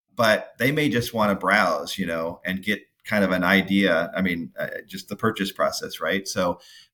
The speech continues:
we're just providing that information to them in that way. Um, and so, uh, in fact, we know that since it's lead, providing leads to the buy now button and, and,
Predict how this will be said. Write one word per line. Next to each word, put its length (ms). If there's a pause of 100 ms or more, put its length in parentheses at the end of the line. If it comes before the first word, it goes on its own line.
(600)
we're 160
just 300
providing 460
that 240
information 600
to 200
them 240
in 100
that 240
way. 340 (160)
Um, 460
and 340
so, 580
uh, 200
in 80
fact, 420
we 140
know 200
that 100
since 240
it's 220 (100)
lead, 320 (220)
providing 440
leads 380
to 180
the 160
buy 220
now 160
button 420
and, 240 (300)
and, 160